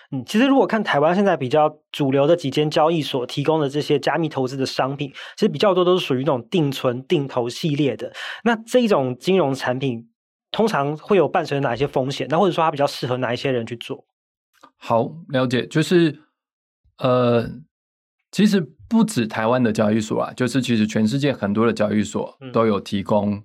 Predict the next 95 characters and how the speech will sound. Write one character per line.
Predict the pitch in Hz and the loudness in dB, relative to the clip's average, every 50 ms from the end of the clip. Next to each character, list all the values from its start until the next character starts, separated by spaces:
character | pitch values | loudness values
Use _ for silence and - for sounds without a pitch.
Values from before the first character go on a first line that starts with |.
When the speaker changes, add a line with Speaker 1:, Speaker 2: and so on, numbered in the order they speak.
| _ | _
Speaker 2:
就 | - - 110 | -4 -4 -2
是 | 107 - 110 98 98 95 | 0 0 0 0 0 -2
这 | 92 113 117 | -2 -2 -2
种， | 107 113 101 101 - - | -2 -2 -4 -4 -6 -6
例 | 107 123 | -4 -2
如 | 113 | -2
说， | 104 - 104 104 110 - - | -2 -2 -2 -2 -2 -2 -2
呃， | 104 98 - - _ - | -4 -4 -6 -8 _ -4
可 | - 117 | 0 2
能 | 107 104 | 2 2
是 | - 143 139 | 2 0 0
定 | - 190 165 | 2 2 2
存， | 135 - - 110 95 98 98 95 | 2 2 0 0 0 0 -2 -2
或 | - 123 | -2 -2
是 | 120 147 135 | 0 0 -2
活 | - - 101 101 | -2 -2 -2 -2
存， | 104 - - 101 87 90 101 107 - _ _ _ _ - | -4 -4 -2 -2 -2 -2 -2 -6 -8 _ _ _ _ -2
或 | 117 117 | -2 -2
是 | 110 131 123 107 | 0 0 -2 -2
保-， | 107 - 110 98 101 107 - - | 0 0 -2 -2 -2 -4 -4 -2
呃， | 113 98 - 110 107 - _ _ _ _ _ - - | -2 -2 -2 -2 -8 -14 _ _ _ _ _ -12 -8
就 | - 131 | -4 -4
是 | 123 - 135 127 | -2 0 0 0
这 | 110 113 139 | 2 2 2
种 | 123 113 107 104 - - | 2 2 0 -2 -4 -4
保 | - 104 104 | -4 -2 0
证 | 101 143 147 156 | 0 2 2 4
利 | 151 131 | 2 2
息 | 110 - 107 | 2 0 -2
收 | 95 - 110 107 110 | -2 0 2 2 2
入 | 127 127 113 | 4 2 2
的 | 95 101 95 | 0 -2 -2
这 | - 120 | -2 -2
种 | 107 - 92 - - - _ | 0 0 -2 -4 -6 -14 _
商-， | - - 101 95 104 110 - - | -10 -8 -6 -4 -6 -6 -8 -12
Speaker 1:
嗯。 | 151 151 | -14 -6
Speaker 2:
的 | 151 - 107 | -2 -2 -2
这 | 98 117 127 | 0 0 0
种 | 107 98 | 0 -2
产 | - - 98 95 104 | -4 -6 -6 -6 -6
品。 | 104 - - - | -6 -6 -6 -4
Speaker 1:
就 | - 233 240 | -2 0 0
是 | 240 | 0
手 | 202 - 170 | 0 0 0
上 | 127 180 180 165 | 0 2 2 2
我 | 156 156 | 2 2
有 | 147 135 | 2 2
一 | 143 | 0
些 | - - 156 156 | 2 0 0 0
比 | 156 147 | 0 -2
较， | 123 147 143 143 143 143 | 0 2 2 4 2 2
就 | 139 - | 0 0
是 | 170 | 0
没 | 170 165 | 2 4
有 | 165 143 | 4 4
要 | 139 156 165 | 4 2 2
立 | 165 175 170 | 2 0 0
刻 | 156 170 180 151 | 0 0 2 2
用 | 160 156 139 | 2 2 2
的 | 127 120 | 0 -2
币， | - - 156 131 127 | -2 -2 -2 -2 0
那 | 143 143 | 0 0
我 | 143 | 0
可 | 139 131 | 0 -2
能 | 127 131 | -2 0
就 | 156 | 2
把 | 147 131 113 | 2 2 2
它 | 131 | 2
存 | 131 - - 147 139 | 0 -2 -2 -2 0
在 | 170 165 | 0 0
里 | 139 131 | 0 0
面 | 139 151 151 | 0 0 0
一 | 139 | 0
段 | 135 185 160 143 | 2 2 0 0
时 | 131 - - 123 | 0 -6 -8 -6
间， | - 143 139 | -2 -2 -2
可 | 127 135 | -2 -2
能 | 135 | -4
三 | 127 - 165 160 | -2 -2 -4 -4
十 | 151 160 | -4 -4
天、 | 143 - 151 147 | -2 -2 -2 -2
半 | 143 - 143 135 127 | 0 -2 -2 -2 -2
年 | 123 120 120 120 | -4 -6 -6 -6
或 | 131 135 | -6 -4
是 | 135 147 | -4 -2
一 | 151 143 | -2 -2
年 | 135 123 117 110 | -2 -4 -6 -6
这 | 113 - | -4 -4
样， | 135 120 120 | -4 -4 -2
然 | 120 | -2
后 | 120 | -2
去 | 127 160 | -2 0
赚 | 151 - 143 127 | 0 -2 -2 -2
利 | 127 135 123 | -2 -8 -10
息。 | - - - - - _ | -10 -14 -18 -18 -20 _